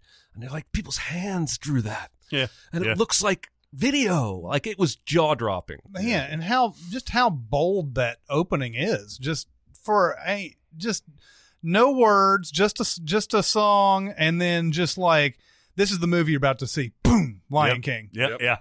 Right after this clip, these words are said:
Speaker 3: And
Speaker 2: Yeah.
Speaker 3: they, they were very bold and, and, and knew what they had on their hands with this thing. Uh, yeah, I'm, I, I can't,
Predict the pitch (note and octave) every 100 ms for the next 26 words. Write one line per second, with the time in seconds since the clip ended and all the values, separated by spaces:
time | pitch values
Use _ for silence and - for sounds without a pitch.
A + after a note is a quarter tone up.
0 | - E3+ F3+ F#3 F#3+ D#3+ G#3+ C#4 A#3+ F#3+
1 | A3+ A3+ G3+ D#3+ F#3+ G3+ G3 F3 D#3+ D#3+
2 | D#3 D#3 D#3+ E3 D3+ D#3 D#3+ D#3 E3 D#3
3 | D3 F#3+ F3+ E3 E3 D3 C#3+ D3 C3 A2+
4 | A#2+ B2 A#2 A2+ D3 B2 G#2 G#2+ A2+ G#2
5 | G#2 - A2+ G#2+ G#2+ - _ _ _ _
6 | _ _ C#3+ C3+ C3 B2+ A#2 A#2 - _
7 | _ _ _ G2 D3+ E3 F3+ D#3+ C#3 B2
8 | D#3+ F#3+ - D#3+ F#3 D3+ C3 - F3+ D3+